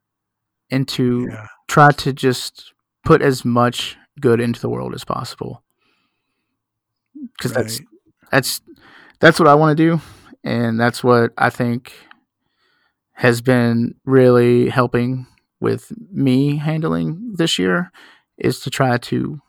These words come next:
Speaker 1: counteract the negative by making something positive and, and putting that out there. So I just,
Speaker 2: All right.
Speaker 1: I would like to say that. Check out my podcast whenever it, it's finished. That'd be cool too.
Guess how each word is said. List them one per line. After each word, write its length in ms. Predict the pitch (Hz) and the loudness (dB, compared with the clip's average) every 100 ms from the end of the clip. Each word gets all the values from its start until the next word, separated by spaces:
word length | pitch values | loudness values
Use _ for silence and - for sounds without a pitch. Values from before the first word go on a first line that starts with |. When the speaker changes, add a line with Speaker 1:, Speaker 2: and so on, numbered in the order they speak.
| _ _ _ _ _ _ _ _ _ _ _ | _ _ _ _ _ _ _ _ _ _ _
Speaker 1:
counteract 840 | - 143 131 113 120 120 - - - - | 2 4 6 4 4 0 -8 -20 -20 -6
the 220 | 117 113 | -2 0
negative 560 | 113 110 117 120 123 127 | 0 0 -2 -2 -4 -4
by 420 | 117 - - 123 - _ _ | -4 -4 -6 -8 -12 _ _
making 520 | 135 117 113 117 117 | -4 -4 -2 -4 -4
something 360 | - 120 120 113 | -4 -6 -6 -6
positive 600 | - 120 123 123 120 - - | -4 -4 -6 -8 -10 -12 -14
and, 180 | 123 - | -14 -8
and 240 | 117 123 143 _ | -6 -6 -10 _
putting 220 | - 123 | -4 -2
that 140 | 113 110 | -4 -6
out 200 | 110 - | -10 -12
there. 220 | 101 117 _ - _ _ _ _ | -14 -14 _ -20 _ _ _ _
So 160 | - 165 | 0 2
I 60 | 185 | 2
just, 160 | 220 - - | -2 -14 -18
Speaker 2:
All 160 | 117 | -16
right. 160 | 110 113 _ _ - | -16 -18 _ _ -6
Speaker 1:
I 40 | |
would 80 | 139 | 0
like 160 | 135 - | 0 0
to 260 | 151 151 165 _ 214 _ _ _ - _ _ _ _ _ _ _ _ _ _ _ _ _ _ _ _ - - | -4 -4 -6 _ -20 _ _ _ -20 _ _ _ _ _ _ _ _ _ _ _ _ _ _ _ _ -20 -4
say 140 | 147 | -2
that. 560 | - - 262 233 214 139 | 0 -4 -6 -8 -6 0
Check 180 | - 156 | 2 6
out 100 | 156 | 8
my 100 | 156 | 8
podcast 500 | 165 170 - 110 107 | 8 6 6 0 0
whenever 300 | 110 110 113 | -2 0 0
it, 80 | 110 - | 0 -2
it's 200 | 113 - | -4 -2
finished. 440 | 113 113 113 - | -4 -2 -6 -6
That'd 200 | - 123 | -4 -2
be 80 | 127 | 0
cool 220 | - 127 | 2 0
too. 260 | - 139 | 2 2